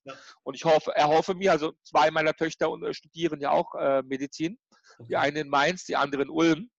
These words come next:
Speaker 1: Ja.
Speaker 2: Und, äh, beide verfolgen im Moment noch die Idee des, ähm, des zukünftigen Hausarztprinzips,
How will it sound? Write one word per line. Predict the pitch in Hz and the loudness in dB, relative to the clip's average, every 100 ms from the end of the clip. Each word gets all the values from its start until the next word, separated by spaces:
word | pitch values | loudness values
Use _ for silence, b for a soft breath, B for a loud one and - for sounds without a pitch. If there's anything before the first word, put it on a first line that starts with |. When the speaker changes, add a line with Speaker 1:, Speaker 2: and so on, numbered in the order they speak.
| - | -8
Speaker 1:
Ja. | 127 135 147 | -4 -6 -6
Speaker 2:
Und, | 143 143 139 | -4 -4 -4
äh, | - 147 135 | 2 2 4
beide | 143 156 180 185 | 4 4 4 2
verfolgen | 165 - 165 170 | 0 2 4 2
im | 156 | 0
Moment | 151 156 190 220 | -2 0 0 0
noch | - 170 | -4 -6
die | 170 156 | -8 -8
Idee | 170 175 | -2 0
des, | 170 165 - | 0 -2 -2
ähm, | 160 147 147 143 139 135 | 2 4 4 4 2 -2
des | 139 - | -10 -8
zukünftigen | 196 - 156 - 139 131 | -8 -6 -6 -8 -10 0
Hausarztprinzips, | 143 160 151 - - 139 - 160 - - | 0 0 -2 -4 -6 -10 -4 -4 -4 -8